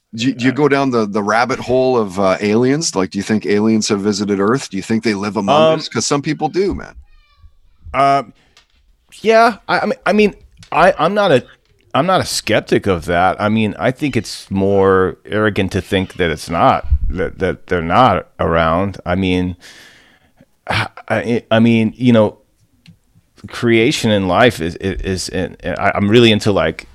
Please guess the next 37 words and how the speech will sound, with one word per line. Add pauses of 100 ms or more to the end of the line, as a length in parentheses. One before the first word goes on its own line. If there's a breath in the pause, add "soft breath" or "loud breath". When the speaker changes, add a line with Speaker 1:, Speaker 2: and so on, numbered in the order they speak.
(100)
Speaker 2:
you
know, (880)
where
we
came
from
and,
and
how
we're
all
connected, (100)
uh, (300)
mentally
and, (420 loud breath)
and (120)
all
that
stuff. (360 loud breath)
I
mean,
it
can't
just
be
us.
There's,
there's,
there's
no
way,
you
know? (200)
I
mean,
Speaker 1:
Right. (460 loud breath)
Speaker 2:
science